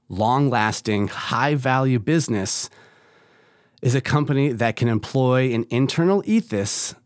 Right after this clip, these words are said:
that is focused on turning fantasy into reality. And I can say this because it's my ethos, but I would love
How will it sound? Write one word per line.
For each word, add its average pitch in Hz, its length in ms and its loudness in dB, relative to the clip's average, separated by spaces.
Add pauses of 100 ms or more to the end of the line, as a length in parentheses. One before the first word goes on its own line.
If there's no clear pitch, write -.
(120)
that 113 200 -2
is 113 140 -2
focused 151 600 -4
on 98 140 -2
turning 104 300 -2
fantasy 104 680 -2
into 104 180 -2
reality. 92 640 -4 (680)
And 98 100 -2
I 104 120 0
can 123 160 -2
say 151 220 0
this 139 140 0
because 117 260 -2
it's 113 180 -2
my 120 200 2
ethos, - 760 -6 (600)
but 104 120 -2
I 98 120 2
would 110 220 -2
love 113 540 2